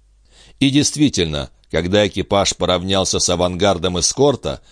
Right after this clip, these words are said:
сидевшие в нём люди обменялись двумя-тремя словами с солдатами, и в рядах авангарда образовался проход, а солдаты взяли на караул.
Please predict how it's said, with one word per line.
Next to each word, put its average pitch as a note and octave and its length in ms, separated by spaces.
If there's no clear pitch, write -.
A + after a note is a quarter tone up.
сидевшие B2 600
в A2 60
нём A2+ 200
люди A2+ 300
обменялись G2 600
двумя-тремя G2+ 720
словами F#2+ 520
с - 60
солдатами, A#2 840
и F2+ 160
в F2 80
рядах F2+ 420
авангарда F#2 720
образовался E2+ 720
проход, D#2 560
а - 140
солдаты E2+ 800
взяли E2 400
на E2 120
караул. D#2 500